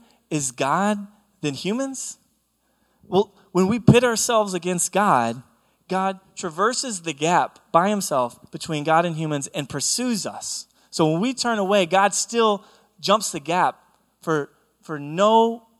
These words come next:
purpose other than his glory and his goodness and his righteousness and his holiness and his mercy and his grace to come and pursue us as we've turned our back on him. And we say, "We think we know better than you, God."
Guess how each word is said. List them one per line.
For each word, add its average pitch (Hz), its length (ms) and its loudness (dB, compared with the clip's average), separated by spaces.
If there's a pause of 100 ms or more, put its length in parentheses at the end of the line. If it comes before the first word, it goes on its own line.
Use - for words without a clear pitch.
(120)
purpose 190 420 -2
other 170 260 2
than 151 200 -6
his 151 240 -12
glory 170 420 -4
and 165 60 -4
his 135 140 -6
goodness 139 520 -6 (200)
and 139 100 -8
his 123 140 -8
righteousness 135 580 -4
and 120 60 -14
his 110 100 -10
holiness 147 520 -2 (220)
and 123 60 -10
his 113 100 -8
mercy 147 360 -4
and 135 80 -8
his 123 100 -8
grace 117 340 -8 (240)
to 156 100 -12
come 170 360 0
and 143 100 -10
pursue 190 520 -2
us 143 260 -4 (160)
as 135 220 -4
we've 170 360 -4 (360)
turned 170 200 4
our 139 80 8
back 123 260 0
on 113 120 -2
him. 107 240 -4 (200)
And 139 140 -6
we 160 100 0
say, 139 340 -2 (140)
"We 185 180 2
think 185 200 -4
we 160 80 -4
know 147 120 -2
better 135 220 0
than 117 160 -6
you, 113 120 -6
God." 101 320 -12